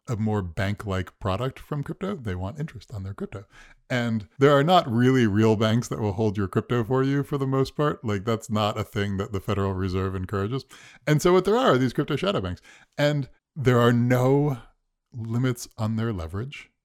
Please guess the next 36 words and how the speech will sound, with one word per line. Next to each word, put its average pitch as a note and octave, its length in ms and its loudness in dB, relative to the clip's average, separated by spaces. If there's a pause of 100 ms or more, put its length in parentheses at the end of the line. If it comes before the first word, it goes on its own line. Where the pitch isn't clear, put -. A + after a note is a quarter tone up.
(140)
imposed G2 340 -4
by F#2+ 100 -6
regulation G2 540 -6
or F#2+ 60 -6
by F#2 100 -8
anything F#2 280 -10
else. F#2+ 260 -16 (180)
And C3 100 -2
this D#3 140 -2
is E3 140 -4
a A#2+ 100 0 (220)
huge F#3 420 -4
problem A2+ 320 0
at G2 60 -2
F G2 160 -4
T A2 180 -6
X, G2+ 160 -8
but A#2+ 140 -6
it's - 140 -10
not, D3 240 -6 (140)
I - 80 -20
don't B2 280 -8
think, - 420 -8 (100)
exclusive D3+ 420 -8
to G#2 100 -8
F E2+ 120 -10
T G2 80 -12
X. F2+ 220 -10
We're, A2+ 120 -4
like, G2 320 -8 (200)
I B2+ 40 0
mean, B2 60 4
it's A#2 80 2
also C3+ 300 6
a G2 40 2
big, G2 200 2